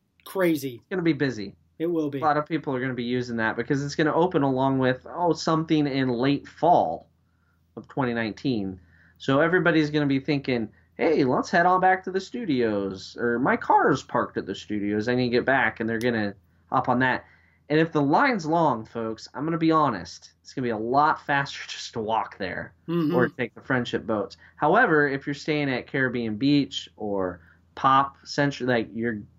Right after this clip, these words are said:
Speaker 2: gonna need to get on the Skyway.
Speaker 1: Yep.
Speaker 2: So if you're staying at one of those resorts, yeah, it, it could be pretty busy, but maybe not. Those things move people. I've seen 'em in the mountains. Like, they just, they're moving. It's,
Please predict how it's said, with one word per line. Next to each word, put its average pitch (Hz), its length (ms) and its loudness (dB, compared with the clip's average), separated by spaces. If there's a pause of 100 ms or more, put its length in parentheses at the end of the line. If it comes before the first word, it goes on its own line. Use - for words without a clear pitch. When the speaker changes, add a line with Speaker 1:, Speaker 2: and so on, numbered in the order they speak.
Speaker 2:
gonna 127 280 2
need 139 300 4
to 214 60 -6
get 117 180 0
on 98 200 -2
the 98 60 -6
Skyway. 95 580 -2
Speaker 1:
Yep. 147 160 -6 (260)
Speaker 2:
So 135 240 2
if 131 140 0
you're 147 80 2
staying 202 240 2
at 151 120 4
one 139 120 4
of 127 60 0
those 117 200 0
resorts, 117 720 -2 (400)
yeah, 113 340 -2
it, 175 200 -8
it 165 160 -6
could - 140 -4
be - 120 -4
pretty 175 280 2
busy, 170 320 2
but 160 220 2
maybe 202 260 2
not. 185 240 4
Those 180 180 2
things 247 240 -2
move 180 360 2
people. 131 440 0
I've 135 160 0
seen 185 240 -2
'em 175 100 2
in 175 80 2
the 160 60 2
mountains. 113 640 -2 (440)
Like, 117 160 -4
they 180 160 4
just, 160 440 -2 (220)
they're 185 160 2
moving. 131 480 2 (600)
It's, - 380 -6